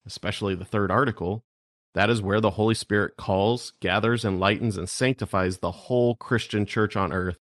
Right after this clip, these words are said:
and keeps it with Jesus Christ in that one true faith.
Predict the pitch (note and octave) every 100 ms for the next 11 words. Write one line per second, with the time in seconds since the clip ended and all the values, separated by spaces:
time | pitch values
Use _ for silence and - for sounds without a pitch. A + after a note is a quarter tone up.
0 | _ _ _ A2 A2+ A#2+ A#2+ A2 A2+ F2+
1 | F2+ G2 G2 F#2+ - F#2 F#2 - G#2 G2+
2 | F#2 F#2+ F#2 F2+ F2+ E2+ - F2+ F2+